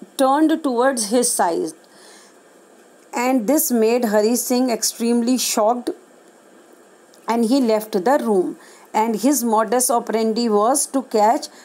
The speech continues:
ten thirty Lucknow Express and disappeared from that place for all. When I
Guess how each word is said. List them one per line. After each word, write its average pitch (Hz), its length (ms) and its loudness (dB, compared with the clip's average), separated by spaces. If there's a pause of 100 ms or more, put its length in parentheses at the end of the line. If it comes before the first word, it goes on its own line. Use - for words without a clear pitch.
(180)
ten 240 240 2
thirty 214 540 -2
Lucknow 208 480 0
Express 226 680 0 (300)
and 226 240 -2
disappeared 220 800 0
from 196 300 0
that 196 260 0
place 208 380 0
for 285 240 0
all. 170 200 0 (1000)
When 254 220 0
I 370 120 2